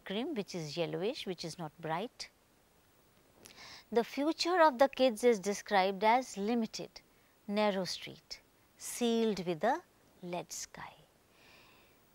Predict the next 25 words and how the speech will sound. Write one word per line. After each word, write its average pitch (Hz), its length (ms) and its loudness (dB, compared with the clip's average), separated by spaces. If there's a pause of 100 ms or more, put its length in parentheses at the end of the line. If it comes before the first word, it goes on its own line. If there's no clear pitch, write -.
(560)
They 214 160 4
have 190 300 -2 (1160)
no 240 360 8 (320)
clarity 185 460 2
about 160 380 -4
their 220 180 -4 (260)
future. 190 540 -12 (580)
There 339 120 6 (120)
are 214 140 8
more 233 400 8
literary 214 500 2
devices 165 580 4
to 160 120 -12
this. 156 360 -8 (480)
There 233 120 6
is 240 180 0 (100)
assonance, 262 920 4 (640)
repetition 311 840 2
of 277 140 6
the 262 100 6
vowel 220 420 10
sound. 151 460 0
What 202 240 2
is 277 120 2
assonance? 311 640 2